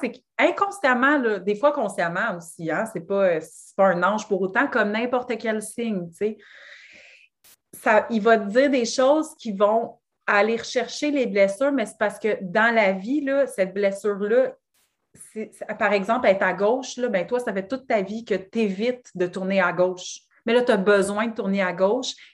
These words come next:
et donc, cette blessure-là doit être adressée. Puis quand t'as un scorpion qui te fait suer, ben c'est parce qu'il y a quelque chose là qui doit être clarifié, tu comprends ? Fait que c'est, c'est vraiment, euh, un équilibre,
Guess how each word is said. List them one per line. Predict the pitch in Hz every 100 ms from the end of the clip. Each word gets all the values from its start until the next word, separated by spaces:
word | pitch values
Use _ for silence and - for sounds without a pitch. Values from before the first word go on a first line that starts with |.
| -
et | 214
donc, | 185 220 262
cette | 240 196
blessure-là | 196 196 190 208
doit | 202 214
être | 226
adressée. | 214 185 180 175 - 254
Puis | -
quand | 226 214
t'as | 196
un |
scorpion | - 185 170 269 349
qui | -
te | -
fait | 202
suer, | 175 - 190 190 233 285 _ _ - _ _ _ _ _ _ _ _ _ _ _
ben | 180 214 220
c'est | 214 226
parce | 220 226 208 - -
qu'il | - 233 233 - -
y | 202 202
a | 196
quelque | 220 214
chose | - 262 277 247 202
là | 208 226
qui | 226 208
doit | 185 202 202
être | 196
clarifié, | - 214 202 196 190 - 214 190
tu | -
comprends ? | - 175 - 208
Fait | 247 220
que | 202 - -
c'est, | - 220 208
c'est | - 214
vraiment, | 202 196 214 226 247 233
euh, | 196 190 185 180 - - -
un | 214 214
équilibre, | 233 - 226 240 208